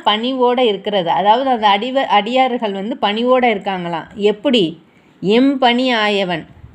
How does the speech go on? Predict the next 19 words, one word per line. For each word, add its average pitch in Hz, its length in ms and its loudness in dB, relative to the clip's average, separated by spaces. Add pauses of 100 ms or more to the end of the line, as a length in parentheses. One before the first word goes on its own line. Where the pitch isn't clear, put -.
(140)
என்னோட 202 560 2
தொண்டே 240 680 2
வந்து 247 560 -4 (680)
இ-, 214 180 4
சிவபெருமானுக்கு 240 1000 2
தொண்டு 226 280 -2
செய்கிறது 208 360 2
தான் 240 160 4
என்னோட 202 440 -2
தொண்டு. 202 440 -4 (1160)
என்னோட 220 400 2
தொண்டுக்கெல்லாம் 262 720 2
உரியவன் 247 380 0
இந்த 247 180 -2
சிவபெருமான், 214 720 0 (180)
அதான் 220 340 2
எம் 233 260 2
பணி 226 360 0
ஆயவன். 196 600 -2